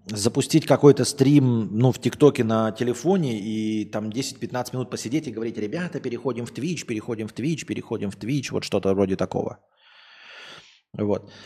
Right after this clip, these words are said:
Э, единственное неудобство с твоим микрофоном, потому что он у тебя будет садиться. Но он же у тебя этот, как его, такой. Э, но это можно купить дешевый Боя. Есть такой, э, я не помню, как он называется, тоже,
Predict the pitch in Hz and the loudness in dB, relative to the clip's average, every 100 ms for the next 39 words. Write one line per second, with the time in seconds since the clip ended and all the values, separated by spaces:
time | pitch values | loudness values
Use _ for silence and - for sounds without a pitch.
0 | - - 120 120 156 220 233 214 208 196 | -18 2 4 6 6 4 0 4 6 8
1 | 190 180 160 147 196 190 226 - 196 175 | 8 8 6 8 10 12 8 8 6 8
2 | 202 196 175 175 254 254 151 135 165 196 | 8 8 6 4 4 4 4 4 4 4
3 | 156 180 143 156 170 139 151 139 139 135 | 4 4 4 4 4 6 4 4 2 4
4 | 139 - - - - _ - 117 110 104 | 2 2 -4 -10 -16 _ -2 2 2 2
5 | 104 107 110 107 104 98 98 101 - - | -2 2 2 4 4 2 0 -4 -4 -14
6 | 92 92 90 87 - _ _ _ _ - | -14 -12 -14 -16 -20 _ _ _ _ -20
7 | - - - - 170 165 - - - - | -20 -16 -16 -10 -10 -12 -18 -20 -20 -4
8 | 120 120 117 117 - - - _ - 143 | 0 2 2 2 -2 -18 -20 _ 4 8
9 | 185 180 180 175 - - 139 165 156 160 | 8 8 4 4 -2 2 4 4 4 2
10 | 151 139 143 - 180 127 104 113 180 135 | 2 4 4 6 4 4 2 4 4 4
11 | 95 - - - - 101 104 - 101 110 | 0 -8 -20 -20 -10 -8 -8 -8 -8 -6
12 | 98 101 - 104 98 101 123 120 123 104 | -8 -10 -18 -12 -10 -10 -10 -8 -8 -8
13 | 107 107 104 113 175 160 104 - 95 92 | -8 -6 -4 -2 -2 -4 -6 -8 -8 -10